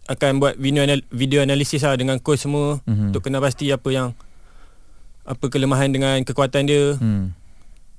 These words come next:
Speaker 1: Itulah.
Speaker 2: Ya, jadi satu persatulah ya.
Speaker 1: Betul.
Speaker 2: Uh, sasaran awak secara peribadi untuk kejohanan yang bakal mendatang ni, awak nak sampai ke tahap mana?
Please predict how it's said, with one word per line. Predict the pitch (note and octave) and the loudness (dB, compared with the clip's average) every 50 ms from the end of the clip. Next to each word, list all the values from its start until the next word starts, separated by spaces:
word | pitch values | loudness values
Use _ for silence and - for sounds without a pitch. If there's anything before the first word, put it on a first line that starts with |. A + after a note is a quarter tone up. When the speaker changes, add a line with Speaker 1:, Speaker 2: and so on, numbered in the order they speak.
| - | -10
Speaker 1:
Itulah. | - C#3+ C#3+ C#3 A#2+ - - - - - - - | -6 -4 -4 -4 -4 -6 -10 -18 -20 -20 -12 -6
Speaker 2:
Ya, | A2 G#2 G#2 F#2+ F#2 F2+ F2 E2+ D#2+ - - - | -4 -2 0 0 0 0 0 -2 -4 -6 -10 -6
jadi | - G#2+ G#2+ G#2 | -2 0 0 2
satu | - - A#2+ - | 2 0 0 0
persatulah | A2+ - - B2+ A#2+ - C#3+ C#3+ C#3 C3+ | 0 4 4 4 4 4 4 6 6 6
ya. | C3+ C3+ F3 G#3+ - | 6 6 4 2 0
Speaker 1:
Betul. | - - - - A2+ - - - | -2 -8 -10 -10 -12 -8 -2 0
Speaker 2:
Uh, | B2+ B2+ B2+ C3 C3 | 2 4 4 4 4
sasaran | - - - - G#3 G3 G3+ G3 G3+ | 2 2 4 4 4 4 4 4 4
awak | G3+ G3 F3 | 4 4 6
secara | - - F#3+ G3 | 6 6 4 6
peribadi | F#3 G3 F3+ G3 F#3+ F3+ G#3+ C4 E4 | 4 4 4 4 4 4 2 -2 0
untuk | D4+ F#3 E3 F#3 E3+ - - | 0 2 2 2 2 2 2
kejohanan | E3 D#3 F3 F3 F3 E3+ E3+ E3+ | 4 4 6 6 6 4 4 4
yang | E3+ E3+ E3+ | 4 4 4
bakal | E3 - F3+ F3 | 6 4 4 4
mendatang | F3 F3 F3 F#3 F#3 G3+ | 4 4 4 4 2 2
ni, | B3 D4+ - | 0 2 2
awak | C#3 D3 C#3 - - - | 4 4 4 4 2 0
nak | D3 - - | -4 -4 -2
sampai | - D3+ C#3+ D3+ - | -2 0 0 0 0
ke | D#3 - | 0 0
tahap | C#3+ C#3+ C3+ - | 0 0 0 -2
mana? | C#3+ D#3 - | -4 -6 -8